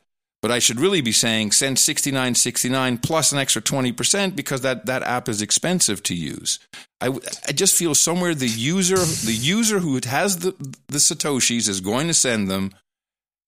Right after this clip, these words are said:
They also need to be determining whether that is worth it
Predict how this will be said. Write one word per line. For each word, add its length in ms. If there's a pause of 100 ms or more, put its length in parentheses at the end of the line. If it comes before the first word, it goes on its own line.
(120)
They 340
also 340
need 320
to 80
be 480 (140)
determining 640
whether 240
that 440
is 200
worth 320
it 320